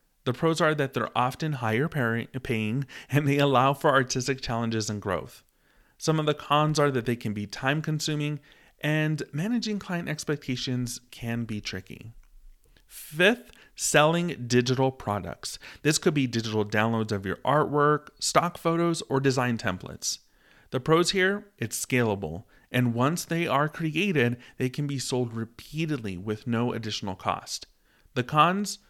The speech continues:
well, it's a competitive market, and it does require marketing to stand out. Sixth, merchandising.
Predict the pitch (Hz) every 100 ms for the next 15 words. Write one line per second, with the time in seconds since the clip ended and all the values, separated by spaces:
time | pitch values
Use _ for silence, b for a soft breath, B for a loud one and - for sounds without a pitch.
0 | b - 135 143 143 - 120 120 139 156
1 | 156 131 110 - 107 - b b - 110
2 | - 113 117 120 120 120 - 107 104 98
3 | 101 - 101 95 - 101 - - 98 95
4 | 92 - - - - - b b b b
5 | b - - 180 190 - - - - -
6 | 113 113 110 98 82 90 - -